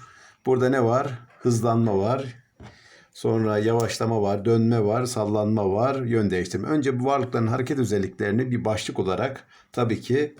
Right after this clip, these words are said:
ünitenin başlığını attıktan sonra, kuvveti tanıyalım başlığını attıktan sonra defterimize varlıkların hareket özelliklerini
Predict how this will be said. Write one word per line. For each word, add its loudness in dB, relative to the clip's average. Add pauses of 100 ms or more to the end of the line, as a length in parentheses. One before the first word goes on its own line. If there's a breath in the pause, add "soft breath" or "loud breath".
ünitenin 0 (240)
başlığını -2
attıktan -4
sonra, -8
kuvveti -2
tanıyalım -2
başlığını -4
attıktan -6
sonra -6
defterimize -4 (420 loud breath)
varlıkların 0
hareket 0
özelliklerini -2